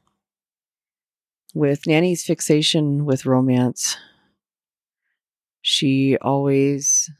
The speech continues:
had this unrealistic reality of what it meant to be in a relationship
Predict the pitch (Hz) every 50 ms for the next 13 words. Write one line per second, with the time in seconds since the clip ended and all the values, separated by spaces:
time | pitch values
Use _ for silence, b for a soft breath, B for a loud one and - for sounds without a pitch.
0 | _ - - _ _ - - 120 120 143 135 135 - - 143 131 123 120 - -
1 | - - _ _ _ _ - - 156 170 165 151 143 143 147 143 135 - 139 127
2 | - 139 123 123 123 123 135 131 123 127 123 120 117 123 123 120 120 123 104 -
3 | 120 117 120 117 117 - - - - - - 127 131 - 127 127 120 120 117 120
4 | 120 120 117 117 - - 131 - - 117 107 -